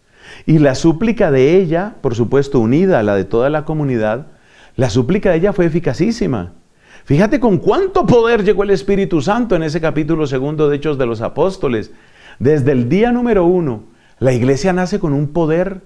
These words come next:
fabuloso, con un poder que causa admiración a todos,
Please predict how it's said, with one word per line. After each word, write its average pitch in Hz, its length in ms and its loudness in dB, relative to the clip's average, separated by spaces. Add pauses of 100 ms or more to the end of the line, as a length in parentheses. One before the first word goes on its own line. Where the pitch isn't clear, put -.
(240)
fabuloso, 117 800 -4 (480)
con 147 160 4
un 151 160 2
poder 185 380 2
que 165 140 -2
causa 160 300 0
admiración 131 460 -4
a 143 160 -4
todos, 151 420 0